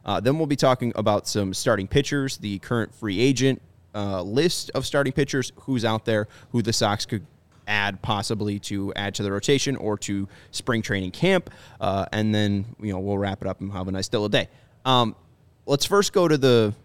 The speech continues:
managerial stuff, right? 'Cause I think that's the easiest stuff, and that's the stuff I have, uh, more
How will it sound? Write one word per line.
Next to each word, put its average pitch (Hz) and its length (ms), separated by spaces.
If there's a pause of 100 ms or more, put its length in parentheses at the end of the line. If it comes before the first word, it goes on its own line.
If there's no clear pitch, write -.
(140)
managerial 101 760
stuff, - 360
right? 104 300
'Cause 101 140
I 104 80
think 104 180
that's 107 200
the 104 140
easiest 101 300
stuff, 98 260
and 98 80
that's 92 140
the 104 60
stuff 101 280
I 92 80
have, 92 280 (180)
uh, 95 180
more 92 420